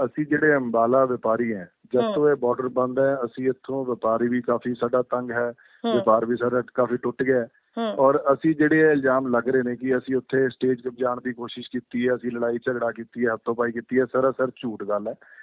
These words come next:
Speaker 2: ਹੂੰ।
Speaker 1: ਜੇ ਇਹਨਾਂ ਕੋਲ ਕੋਈ ਵੀਡੀਓ ਹੈ ਹੱਥੋਂ ਪਾਈ ਦੀ ਜਾਂ ਕੋਈ ਆਰਗੂਮੈਂਟ ਦੀ, ਸਾਨੂੰ ਉਹ ਵੀਡੀਓ ਰਿਲੀਜ਼ ਕਰਨ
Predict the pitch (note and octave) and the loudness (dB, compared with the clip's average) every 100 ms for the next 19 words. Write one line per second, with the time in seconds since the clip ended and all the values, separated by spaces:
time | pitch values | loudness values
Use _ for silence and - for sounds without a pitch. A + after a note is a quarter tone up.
0 | A#3 A3 C3 C#3+ C#3 D3+ D3 D#3 D3 D3+ | -4 -2 2 2 2 2 2 2 2 4
1 | D3 C3 B2+ C3+ C#3 A#2+ B2 A#2+ B2 _ | 4 2 2 4 4 4 0 -2 -4 _
2 | _ C3 B2+ C3+ B2 B2 B2 B2+ B2+ B2 | _ -4 2 2 4 4 2 2 2 2
3 | C3+ C#3 C3+ C3+ C#3 C#3+ C3 A#2 G#2+ - | 2 2 2 2 2 0 -2 -2 -8 -10
4 | _ _ _ C#3 D3+ D#3 C3+ C3+ D#3+ D3 | _ _ _ 0 2 0 0 4 4 4
5 | C#3 C#3 C3 A2+ A2+ | 2 0 0 -4 -4